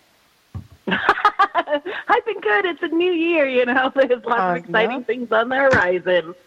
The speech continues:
Speaker 2: Yeah, you always look so busy on your, on your, your Facebook. <laughs>
Speaker 1: Because there's always, there's always a lot going on. I don't like to sit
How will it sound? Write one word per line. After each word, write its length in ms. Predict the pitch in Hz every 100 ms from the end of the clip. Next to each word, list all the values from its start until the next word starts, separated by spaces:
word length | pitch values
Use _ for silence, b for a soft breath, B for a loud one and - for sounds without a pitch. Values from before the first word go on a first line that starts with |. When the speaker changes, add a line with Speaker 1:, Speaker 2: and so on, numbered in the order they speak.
| _
Speaker 2:
Yeah, 720 | 185 190 294 339 208 170 165 160
you 220 | 165 226
always 340 | 233 269 277
look 120 | 247 -
so 240 | 240 202 -
busy 760 | - 196 220 185 156 147 170 - b b b b b _ _
on 140 | 175 175
your, 340 | 170 175 165 -
on 220 | 165 160
your, 400 | 165 165 165 156 - _ -
your 140 | 160
Facebook. 600 | - 214 - 160 - - B B B B
<laughs> 400 | - - - 269 - _ _ _ _ - - _ _ _ - - _ B B
Speaker 1:
Because 200 | 214 226
there's 140 | 220 196
always, 380 | 190 196 220 220
there's 180 | 202 190
always 360 | 190 196 220 214
a 80 | 208
lot 300 | 190 185 -
going 300 | 185 180 175
on. 200 | 160 160
I 80 | 160
don't 220 | 175 170
like 180 | 185 -
to 120 | 208
sit 100 | -